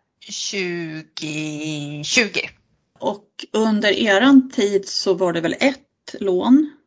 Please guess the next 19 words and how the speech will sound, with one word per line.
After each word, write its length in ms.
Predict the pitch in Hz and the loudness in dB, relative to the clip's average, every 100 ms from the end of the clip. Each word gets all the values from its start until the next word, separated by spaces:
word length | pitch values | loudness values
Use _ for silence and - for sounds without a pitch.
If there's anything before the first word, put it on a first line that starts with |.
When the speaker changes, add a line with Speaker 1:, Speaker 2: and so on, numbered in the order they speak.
| _ - | _ -4
Speaker 2:
fast 160 | 196 | -2
ni 100 | 202 | 0
fick 180 | 190 180 | 2 2
två 280 | - 240 185 | 2 2 4
förfrågningar 800 | 190 180 262 - - - - - | 2 4 4 2 -2 -2 -4 -4
om 80 | |
jag 80 | - | -6
inte 160 | - - | -6 -6
minns 340 | - - - - | -8 -8 -4 -2
helt 240 | 160 175 | -2 -2
fel. 400 | - - 240 277 - - - _ _ _ | -2 2 4 4 0 -12 -14 _ _ _
Och 160 | 220 | -2
sen, 680 | 220 - - 247 240 240 233 | -2 -4 2 8 10 8 6
eh, 320 | 233 226 226 | 4 2 2
för, 460 | - 240 220 214 208 | -2 0 2 2 0
ja, 160 | 208 240 | 2 8
men 140 | 254 | 8
för 180 | 254 247 | 8 4
ungefär 600 | 240 240 285 247 208 | 6 4 4 2 2